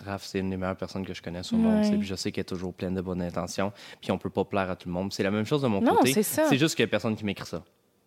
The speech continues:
Speaker 1: Parce
Speaker 2: Ok.
Speaker 1: que je suis pas, euh... Je sais pas. Je sais pas. Euh, peut-être. Je sais pas. Mais, mais
Speaker 2: Ouais.
Speaker 1: c'est assez rare que quelqu'un m'envoie chier.
Speaker 2: Ok.
Speaker 1: C'est, c'est ta chance. Genre, je t'invite.
Speaker 2: <laughs>
Speaker 1: Envoie-moi chier.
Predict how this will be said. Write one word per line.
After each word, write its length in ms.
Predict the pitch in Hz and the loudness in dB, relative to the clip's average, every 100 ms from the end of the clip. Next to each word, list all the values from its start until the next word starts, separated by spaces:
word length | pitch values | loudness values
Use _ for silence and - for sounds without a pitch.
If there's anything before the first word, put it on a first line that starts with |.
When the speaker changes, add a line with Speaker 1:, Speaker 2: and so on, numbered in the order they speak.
| _ - | _ -4
Speaker 1:
Parce 180 | 233 247 | 0 4
Speaker 2:
Ok. 60 | |
Speaker 1:
que 480 | 113 101 98 92 85 - - | 4 4 4 0 -2 -8 -10
je 100 | - | -10
suis 120 | - | -6
pas, 140 | - | -2
euh... 420 | 92 90 85 82 85 _ _ _ _ _ _ _ _ | 0 0 -2 -4 -12 _ _ _ _ _ _ _ _
Je 140 | - 87 | -14 -12
sais 100 | - | -10
pas. 120 | 82 - _ _ _ | -10 -12 _ _ _
Je 120 | - 80 | -16 -12
sais 140 | - | -12
pas. 140 | - - _ _ - - | -12 -18 _ _ -16 -8
Euh, 280 | 82 69 57 - - | -6 -6 -8 -12 -8
peut-être. 320 | 85 80 - _ _ _ _ _ - | -6 -6 -8 _ _ _ _ _ -14
Je 120 | - 92 | -4 0
sais 80 | 95 | 0
pas. 140 | 76 - _ _ _ - | -4 -12 _ _ _ -2
Mais, 80 | 101 | 2
mais 140 | 98 104 | 4 4
Speaker 2:
Ouais. 140 | 101 | 2
Speaker 1:
c'est 160 | - 98 | 0 -2
assez 240 | - 101 | 0 2
rare 240 | 92 98 92 | 4 4 2
que 60 | |
quelqu'un 180 | 85 90 | -4 -2
m'envoie 280 | 90 87 85 | 0 0 -4
chier. 260 | - 76 90 90 92 - - | -4 -10 -12 -14 -18 -16 -2
Speaker 2:
Ok. 200 | 226 226 220 - - | -2 0 -4 -4 -20
Speaker 1:
C'est, 240 | - - - | -20 -14 -14
c'est 160 | - 101 | -4 0
ta 100 | 104 | 2
chance. 320 | - - - - - - | 0 -6 -12 -14 -12 -12
Genre, 160 | 92 | -12
je 60 | 95 | -2
t'invite. 300 | 95 90 - | 0 0 0
Speaker 2:
<laughs> 720 | - - - - - - - | -2 -8 -12 -10 -10 -12 -12
Speaker 1:
Envoie-moi 280 | - - - | -8 -4 0
chier. 340 | 370 339 269 | 2 2 0